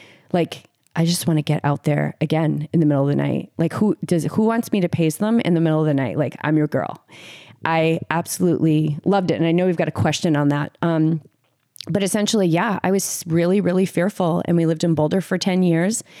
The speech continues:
And the fear was not just about the trails. I had a lot of fear in my life. And then I started meditating and starting to understand that those fears were not who I was, that those thoughts were not who I was, that, um, the mind was not who I was, and that the body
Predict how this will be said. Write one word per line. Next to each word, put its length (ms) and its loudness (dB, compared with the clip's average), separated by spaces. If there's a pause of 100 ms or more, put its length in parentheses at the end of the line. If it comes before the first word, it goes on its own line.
(320)
And 280 2
the 180 0
fear 380 0
was 240 0
not 180 0
just 160 -2
about 180 -2
the 60 -10
trails. 340 -2
I 60 0
had 140 2
a 40 0
lot 140 0
of 80 -2
fear 260 0
in 60 -2
my 140 -2
life. 420 -2 (460)
And 180 2
then 100 2
I 60 2
started 340 0
meditating 540 2
and 100 2
starting 380 0
to 540 2 (420)
understand 480 2
that 120 0
those 200 -2
fears 240 -2
were 80 0
not 200 -2
who 80 -2
I 100 -2
was, 320 -2
that 140 -6
those 160 -2
thoughts 300 -2
were 120 0
not 180 -2
who 140 -2
I 100 0
was, 300 0
that, 260 -2 (640)
um, 240 2
the 80 2
mind 300 2
was 120 2
not 220 0
who 80 0
I 100 2
was, 240 2
and 100 2
that 100 -2
the 60 0
body 540 0